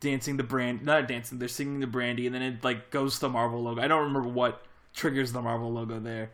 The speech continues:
but we do go to the Marvel logo. Um, but then in this one, it really, like, so to me, the opening shot of this episode is, uh, Monica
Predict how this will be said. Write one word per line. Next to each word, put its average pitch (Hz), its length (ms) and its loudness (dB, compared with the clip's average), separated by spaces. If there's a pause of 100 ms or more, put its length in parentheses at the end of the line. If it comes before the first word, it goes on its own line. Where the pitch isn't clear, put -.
(340)
but 156 160 4
we 170 80 0
do 180 160 4
go 180 100 12
to 165 80 8
the 156 120 4
Marvel 127 280 6
logo. 113 320 -4 (500)
Um, 127 440 6 (1200)
but 147 340 2
then 196 340 8
in 160 180 0
this 220 280 4
one, 151 340 2
it 151 240 4
really, 165 520 6
like, 135 420 4 (960)
so 208 260 10
to 214 120 6
me, 233 520 6
the 156 120 -2
opening 220 340 10
shot 175 280 6
of 156 100 4
this 135 180 -4
episode 127 720 -2
is, 127 240 -8 (140)
uh, 123 460 0
Monica 143 800 4